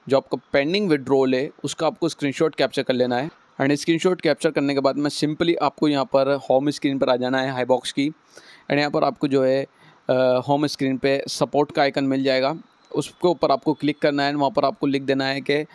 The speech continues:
my withdrawal is pending, and आपको जो है, अपना स्क्रीनशॉट भी इनको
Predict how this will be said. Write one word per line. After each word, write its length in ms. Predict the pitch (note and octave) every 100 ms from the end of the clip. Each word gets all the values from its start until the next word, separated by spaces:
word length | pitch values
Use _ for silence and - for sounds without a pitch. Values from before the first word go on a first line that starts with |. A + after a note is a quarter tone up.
| - _ B2+
my 200 | C3+ C#3+
withdrawal 440 | C#3 B2+ C#3+ C#3
is 180 | - C#3+ -
pending, 280 | C3+ C3+ C#3 - -
and 100 | C#3+
आपको 240 | C3+ -
जो 120 | C#3
है, 80 | C#3
अपना 200 | C3+ C#3
स्क्रीनशॉट 600 | C3 - C3 - C#3+ C#3+
भी 260 | C#3 C#3+ D3
इनको 240 | C#3 B2+